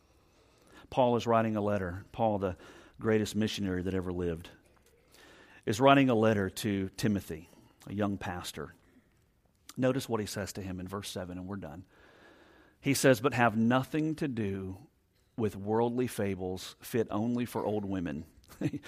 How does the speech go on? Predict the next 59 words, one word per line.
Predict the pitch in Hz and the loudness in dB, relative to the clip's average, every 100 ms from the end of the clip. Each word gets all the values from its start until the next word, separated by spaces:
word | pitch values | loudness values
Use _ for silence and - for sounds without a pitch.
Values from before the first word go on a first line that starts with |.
| - - | -16 -10
Yeah, | - | -2
that's | 120 120 | 0 0
in | 117 | -4
the | 90 | -6
Bible. | 82 82 - | -8 -8 -4
<laughs> | 139 - - - - | -4 -4 -12 -16 -10
It's | - | -6
interesting, | 104 - 107 104 | -6 -4 -4 -2
isn't | 98 | -4
it? | 95 - | -6 -2
Hey, | 123 - - - | -2 -2 -14 -12
Paul | - 143 | 4 4
said | 143 151 | 6 4
it | 139 | 4
first. | 139 131 | 2 2
I | 120 | 2
didn't | 131 | 2
say | 143 127 | 2 4
it. | 127 | 2
If | 113 120 | -2 -2
you | 123 | -2
feel | 113 - 156 147 | -2 -2 4 8
like | 139 135 | 8 6
you | 143 | 4
fall | 147 135 | 4 4
into | 127 | 4
the | 123 | 4
category | 127 127 123 127 120 | 4 4 2 2 2
of | 120 | 2
old | 117 117 | 0 -2
women, | 120 117 110 | -2 -2 -2
that's, | 104 110 - - - - | -4 -8 -10 -20 -10 6
I | 110 | 8
didn't | 139 131 | 8 8
say | 160 139 | 8 8
that, | 120 101 - | 8 4 2
Paul. | 123 117 | 4 4
I'm | 117 | 4
just | 127 | -2
quoting | - 143 123 | -2 -2 -2
the | 117 | -2
man, | 107 92 | -4 -6
all | 104 | -6
right? | 110 - - - - - - - _ _ _ _ _ | -8 -10 -20 -20 -20 -20 -20 -20 _ _ _ _ _
He | - | 2
says, | 139 139 | 6 8
"Have | 139 | 10
nothing | 131 143 190 | 10 10 8
to | 175 | 4
do | 151 147 | 6 4
with | 135 | 4
worldly | 120 123 117 | 4 2 2
fables, | 110 117 107 107 | 0 0 0 -4
Timothy, | - 98 - 104 | -6 -6 -6 -6
fit | 95 120 | -2 0
only | 110 113 | 0 -2
for | 107 107 | -2 -4
old | 107 | -4
women. | 101 92 92 | -4 -6 -8